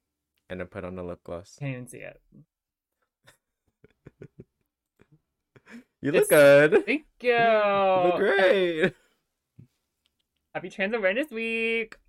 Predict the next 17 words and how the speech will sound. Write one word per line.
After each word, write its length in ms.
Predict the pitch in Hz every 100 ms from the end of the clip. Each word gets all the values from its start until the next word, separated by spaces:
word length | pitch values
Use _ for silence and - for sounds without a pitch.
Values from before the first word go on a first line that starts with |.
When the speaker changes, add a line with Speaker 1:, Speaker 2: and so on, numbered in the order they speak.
| -
Speaker 2:
Ugh. 480 | 220 190 131 117 185 _ _ _ _ _ _ _ _ _ _ _ _ _ - 127
Speaker 1:
Accept 420 | - - 131 -
us 340 | 139 - - _ _ _ _ _ -
as 600 | 107 104 98 98 - - _ - - _ _ _ _ -
y-, 300 | 120 120 -
they 80 | 139
should. 260 | 143 160 156
They 60 | 139
have 120 | 170
to 80 | 175
accept 260 | 175 185 180
me 100 | 147
as 160 | 139
this. 260 | 147 151 -
This 260 | 117 120 135
is 120 | 120
also 600 | 123 - 101 82 71